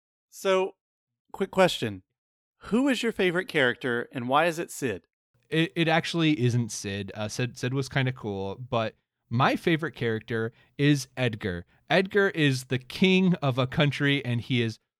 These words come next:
Speaker 2: suave and quite funny. Uh, he is, uh,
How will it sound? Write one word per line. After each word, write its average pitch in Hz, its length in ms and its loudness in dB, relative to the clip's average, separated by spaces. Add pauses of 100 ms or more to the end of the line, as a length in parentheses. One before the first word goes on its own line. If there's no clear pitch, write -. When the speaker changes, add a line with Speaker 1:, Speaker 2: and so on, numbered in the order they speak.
(120)
Speaker 2:
suave 180 1160 0
and 127 260 4
quite 175 560 -2
funny. 101 560 -2 (400)
Uh, 120 280 0
he 135 280 0
is, 120 640 0
uh, 117 280 -6